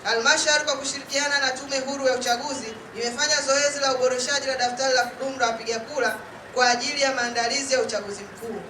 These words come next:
Zoezi hili limefanyika katika kata thelathini na sita, mitaa mia hamsini na tisa, ambapo vituo mia nne thelathini na tano vilitumika kuandikisha wapiga kura wapya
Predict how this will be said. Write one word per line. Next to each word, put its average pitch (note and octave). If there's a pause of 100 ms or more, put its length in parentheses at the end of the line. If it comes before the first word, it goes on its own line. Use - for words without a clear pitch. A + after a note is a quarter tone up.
(380)
Zoezi B3+
hili D#4
limefanyika C4+
katika A#3+
kata C4+
thelathini G#3
na G3+
sita, D4+ (300)
mitaa B3+ (280)
mia A#3+
hamsini -
na -
tisa, D#4 (420)
ambapo C#4+
vituo D4
mia C4+
nne C#4
thelathini B3
na C4+
tano C4
vilitumika A3+
kuandikisha A3
wapiga G3
kura G3+ (100)
wapya D4+